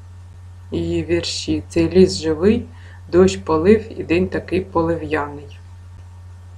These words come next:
Прослухайте вірш Ліни Костенко «Дощ полив». Дощ полив і день такий полив'яний. Все блищить, і люди як нові.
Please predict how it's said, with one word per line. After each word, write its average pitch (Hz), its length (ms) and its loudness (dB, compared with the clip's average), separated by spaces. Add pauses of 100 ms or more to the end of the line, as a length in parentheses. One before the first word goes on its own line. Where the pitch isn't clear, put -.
(1200)
Прослухайте 175 840 2
вірш 208 440 2
Ліни 220 240 4
Костенко 202 760 0
«Дощ 170 360 -2
полив». 151 440 0 (1040)
Дощ 220 320 4
полив 196 520 4 (140)
і 165 80 -2
день 208 360 6
такий 170 300 0
полив'яний. 156 920 -2 (500)
Все - 260 2
блищить, 185 840 0 (220)
і 165 100 2
люди 220 360 6
як 190 320 2
нові. 156 440 -2